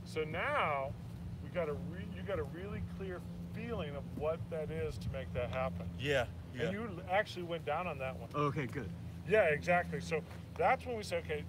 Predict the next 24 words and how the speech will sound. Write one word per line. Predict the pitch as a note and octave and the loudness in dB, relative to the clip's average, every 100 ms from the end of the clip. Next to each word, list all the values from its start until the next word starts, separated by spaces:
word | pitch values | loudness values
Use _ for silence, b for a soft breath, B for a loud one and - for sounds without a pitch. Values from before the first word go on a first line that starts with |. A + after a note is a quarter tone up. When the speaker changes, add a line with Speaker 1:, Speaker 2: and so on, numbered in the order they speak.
| D#3 | -2
Speaker 1:
now | F3 A3+ | -2 -2
you | A#3+ | -2
got | G#3+ F#3 | 2 2
a | |
good | D#3 E3 F3 | 2 -2 -2
trigger, | - F#3 F3+ C3+ - - - - | -2 -2 -2 -2 -4 -2 -2 -2
a | E2+ | 0
good | E2+ E2+ E2+ | 0 2 2
cue | E2+ E2+ F2 E2+ E2+ E2+ | 4 6 6 6 4 4
to | E2+ E2+ E2+ - | 2 2 0 0
make | D#3+ E3 - | 0 0 0
this | D#3 | 0
happen." | - D#3 D3+ - - - - B B B B - | 2 2 2 0 -4 -4 -6 B B B B -8
Let's | C3+ E3 F3 | 4 4 4
go | - F#3 | 2 4
ahead | E3+ D#3+ D#3 D3+ - | 4 4 2 0 -4
and | D3 C3+ C3 - D3+ | -4 -4 -6 -6 -2
now | D#3 D3+ | -2 -2
give | D#3+ | -4
me | D3+ | -4
a | C#3+ | -2
couple | E3+ F3+ | 0 0
swings | E3+ - G2 F#3+ - - - - - - E2+ E2 | -2 -2 -2 -2 -2 -2 -2 -2 -2 -2 0 0
with, | E2 | 0